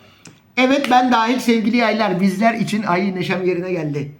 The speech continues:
Çünkü benim de bir takım planlarım vardı. Ben ken-, kendime açmıyorum normal şartlarda. Ee, sevgili yaylar,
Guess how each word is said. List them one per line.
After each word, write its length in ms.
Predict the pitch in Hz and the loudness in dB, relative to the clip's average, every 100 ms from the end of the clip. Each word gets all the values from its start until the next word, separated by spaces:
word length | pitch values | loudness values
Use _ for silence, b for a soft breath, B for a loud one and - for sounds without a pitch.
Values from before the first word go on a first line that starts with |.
| b b b | b b b
Çünkü 280 | - 196 196 | -4 -2 2
benim 220 | 196 220 | 2 2
de 100 | 202 | 0
bir 80 | 185 | 0
takım 240 | 196 196 185 | -2 -4 -2
planlarım 520 | 180 180 190 202 202 | 0 0 -2 -4 0
vardı. 300 | 160 156 208 | 0 0 -2
Ben 100 | 190 | -2
ken-, 420 | 185 175 180 - | -4 -6 -6 -10
kendime 380 | - 220 208 214 | -6 -4 0 0
açmıyorum 640 | 240 226 - 185 165 170 | 0 0 0 -2 0 -2
normal 300 | 170 165 170 | -2 -4 -4
şartlarda. 680 | 156 160 160 156 156 226 247 B B B B - | -6 -8 -4 -6 -2 -4 -4 B B B B -12
Ee, 40 | 165 165 160 147 147 | -8 -6 -6 -8 -8
sevgili 420 | - 185 175 170 | -2 0 0 -2
yaylar, 480 | 175 175 220 247 | 0 0 -2 -4